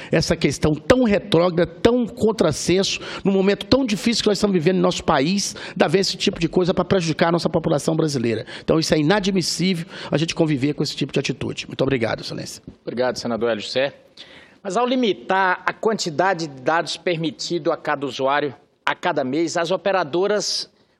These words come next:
Speaker 2: podem cobrar mais caro por dados suplementares, podem reduzir a velocidade da conexão ou, nos casos mais radicais, podem até mesmo cortar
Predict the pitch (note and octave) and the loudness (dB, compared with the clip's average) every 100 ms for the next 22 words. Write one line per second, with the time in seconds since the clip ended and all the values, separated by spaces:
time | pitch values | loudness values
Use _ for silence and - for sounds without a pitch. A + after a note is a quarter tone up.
0 | _ G#3 G#3 G3+ G3+ D#3+ F3+ G3 F#3 - | _ 0 0 0 2 4 4 4 0 -2
1 | F#3 F#3 G3+ F#3+ - _ - - _ _ | 0 2 0 -2 -10 _ -20 -20 _ _
2 | _ - G#3 E3 F3 F#3+ E3+ - E3 E3+ | _ -2 -2 2 2 2 0 -2 0 0
3 | D#3+ A#2+ D#3 F3+ F3+ - - G#3+ A#3 G#3+ | 0 0 0 0 -2 -8 -6 -2 0 2
4 | A3+ G3+ D#3+ A#3 G#3+ G#3+ - E3+ E3 E3 | 2 0 0 0 2 0 -2 -2 0 0
5 | - F3+ E3 - - F#3 A3 G#3+ - G3 | -2 -2 -2 -4 -2 -2 -2 -6 -4 0
6 | G#3+ - G#3 G#3 F3+ G3 G#3+ F#3 F#3 E3 | 0 0 0 0 0 0 0 0 -2 -2
7 | E3 E3+ F#3 - F#3+ F#3+ F3+ G3 E3 F3 | -2 0 -2 -2 -2 -2 -2 -2 0 0
8 | A3+ A3 - G#3 F3 - E3+ F3+ - - | 0 -2 -2 0 -2 0 0 0 -4 -16